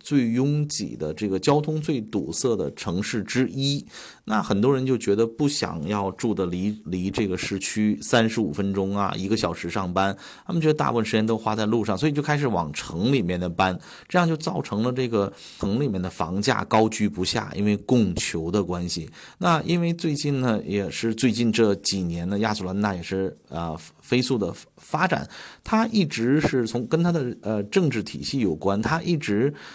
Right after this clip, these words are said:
呃，是这个，这个、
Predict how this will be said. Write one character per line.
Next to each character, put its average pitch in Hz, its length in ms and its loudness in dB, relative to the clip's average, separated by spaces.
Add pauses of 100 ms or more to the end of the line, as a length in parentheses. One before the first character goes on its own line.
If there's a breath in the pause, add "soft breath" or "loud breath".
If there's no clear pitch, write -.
(160 loud breath)
呃， 98 280 -4 (640)
是 123 300 2
这 117 180 4
个， 101 340 0 (300)
这 131 180 6
个、 104 320 2